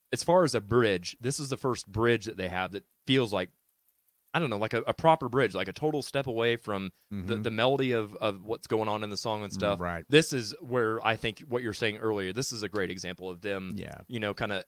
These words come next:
Speaker 1: uh, elevating and, and moving on and, and
Speaker 2: Agreed.
Speaker 1: to,
Speaker 2: Yeah.
Speaker 1: yeah, musical.
Speaker 2: You said it
Speaker 1: Yeah.
Speaker 2: just right.
Speaker 1: Yeah.
Speaker 2: Absolutely.
Speaker 1: Okay. Um, Jeff,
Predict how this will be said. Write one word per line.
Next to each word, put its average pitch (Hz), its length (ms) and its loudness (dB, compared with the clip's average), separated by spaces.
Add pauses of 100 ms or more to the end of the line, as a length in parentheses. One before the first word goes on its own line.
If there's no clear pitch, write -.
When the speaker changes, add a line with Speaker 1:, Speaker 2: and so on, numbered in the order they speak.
Speaker 1:
uh, 98 260 0
elevating 110 600 0
and, 90 300 -8
and 92 260 -6
moving 110 280 -4
on 98 280 -2
and, 127 340 -8
and 98 100 -10 (100)
Speaker 2:
Agreed. 95 200 -6
Speaker 1:
to, 90 220 -8
Speaker 2:
Yeah. 98 140 -6
Speaker 1:
yeah, 104 140 -2 (120)
musical. 95 520 -8 (100)
Speaker 2:
You 143 180 2
said 104 240 -4
it 92 60 -6
Speaker 1:
Yeah. 82 100 -8
Speaker 2:
just 92 180 -10
right. 60 140 -10
Speaker 1:
Yeah. - 80 -8 (240)
Speaker 2:
Absolutely. 80 440 -12 (840)
Speaker 1:
Okay. 160 240 -4 (140)
Um, 147 400 0
Jeff, 170 240 -4